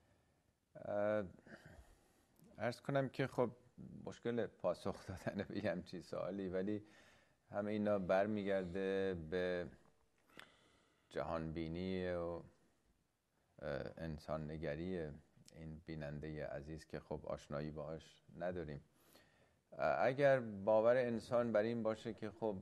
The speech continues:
به هر حال به دنیا اومده و چند صباحی هم زندگی می‌کنه و بعد هم سرشو می‌ذاره زمین و میره و بعدم پوسیده می‌شه و همینه دیگه، اه، چیزی در برایش نیست، اه، خب این یه جور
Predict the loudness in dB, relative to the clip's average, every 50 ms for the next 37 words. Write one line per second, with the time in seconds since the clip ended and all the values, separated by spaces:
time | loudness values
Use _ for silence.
0 | 0 2 2 2 4 4 2 2 2 2 0 0 0 0 0 0 2 4 4 4
1 | 4 4 4 2 2 2 2 0 0 0 2 2 4 4 4 2 2 0 -2 -2
2 | -2 -2 -2 -2 -2 0 0 2 4 2 2 2 0 0 0 -2 0 -2 0 0
3 | 0 -2 -2 -4 -4 -4 -4 -6 -6 -6 -4 -2 -2 -2 -2 -2 -2 0 0 -2
4 | -2 -2 -4 -2 -4 -4 -2 -2 -2 -2 0 0 0 0 0 -2 -4 -6 -6 -4
5 | -4 -4 -2 -2 -2 -4 -4 -6 -6 -4 -4 -4 -4 -2 -2 -2 -2 -2 -2 0
6 | 0 0 0 0 0 -2 0 0 0 0 0 -2 -2 -4 -4 -8 -8 -8 -8 -6
7 | -4 -4 -4 -4 -6 -6 -8 -6 -4 -2 -2 0 0 0 0 0 0 0 0 0
8 | -2 -2 -4 -4 -2 -2 -2 -2 -4 -6 -8 -12 -20 -20 -20 -20 -20 -20 -20 -20
9 | _ _ _ _ _ _ -20 -20 -20 -20 -20 -20 -20 -20 -20 -20 -20 -20 -14 -6
10 | -4 -4 -4 -4 -6 -8 -6 -4 -2 -2 -2 -2 0 0 0 0 0 0 0 0
11 | 2 4 4 4 4 2 0 -2 -4 -6 -4 -4 -2 -2 -2 -4 -4 -8 -10 -6
12 | -2 0 2 2 2 2 0 -2 -6 -4 0 0 0 0 0 -2 -2 0 0 2
13 | 4 4 4 4 2 2 0 0 0 0 -2 -4